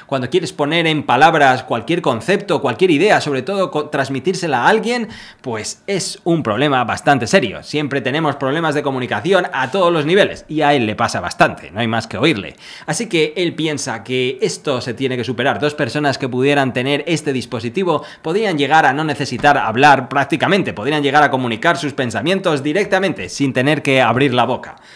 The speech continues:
Otra de las cosas para sorprenderse. Pero realmente, donde él pone el quid de la cuestión de todo esto, el objetivo último y final es no quedarnos tan retrasados en nuestras capacidades contra lo que pueden hacer las máquinas.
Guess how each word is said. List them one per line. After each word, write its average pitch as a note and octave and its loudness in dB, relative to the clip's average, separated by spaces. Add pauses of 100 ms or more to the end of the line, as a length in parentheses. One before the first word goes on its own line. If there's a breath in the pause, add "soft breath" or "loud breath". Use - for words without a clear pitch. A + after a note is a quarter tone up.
(220 loud breath)
Otra G2+ -6
de A2 0
las F#2+ -2
cosas A#2 0
para G2+ 0
sorprenderse. G#2+ -4 (300 loud breath)
Pero D#3 0
realmente, D3+ 2
donde B2 -4
él D#3+ 0
pone C#3 -2
el A2+ -8
quid D3 -2
de A#2 -2
la A#2 0
cuestión A2 -4
de G2+ -4
todo A#2 -2
esto, G#2 -6
el A2 -6
objetivo C3 -2
último C3+ 0
y C3 -6
final G2+ -8
es B2+ -6
no C3+ -8
quedarnos G#2 -6
tan A2 -2
retrasados G#2 -2 (240 loud breath)
en B2+ -6
nuestras G#2+ -8
capacidades A2+ 0
contra A2 -4
lo G2+ -6
que G2 -8
pueden A2+ -4
hacer G#2 -8
las F#2+ -6
máquinas. F2 -12